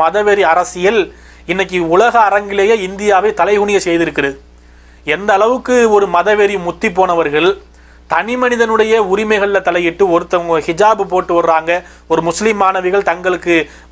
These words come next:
தன் மத நம்பிக்கையின் அடிப்படையில ஒரு ஆடை அணிந்து வர்றாங்க, அது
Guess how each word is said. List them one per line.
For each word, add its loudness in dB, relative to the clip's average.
தன் -2
மத 0
நம்பிக்கையின் -2
அடிப்படையில 0
ஒரு 4
ஆடை 2
அணிந்து -2
வர்றாங்க, 2
அது 2